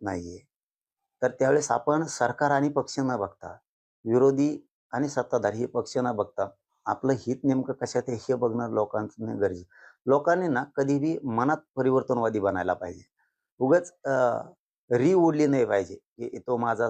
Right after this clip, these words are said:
पक्ष नाही दिला तरी चालेल, नाही दिलं तरी वाटोळं झालं तरी चालेल,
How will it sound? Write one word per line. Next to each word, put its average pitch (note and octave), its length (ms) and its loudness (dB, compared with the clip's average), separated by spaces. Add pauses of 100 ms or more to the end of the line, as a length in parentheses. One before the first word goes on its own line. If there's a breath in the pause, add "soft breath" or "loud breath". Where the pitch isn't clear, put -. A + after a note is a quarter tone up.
(120)
पक्ष - 220 -6
नाही A2 300 2
दिला G#2+ 280 2
तरी A2 140 2
चालेल, G2 360 2 (800)
नाही A2 180 4
दिलं G#2+ 300 2
तरी A2 120 0
वाटोळं G#2+ 320 4
झालं G2+ 280 0
तरी G#2+ 140 0
चालेल, F#2 380 -2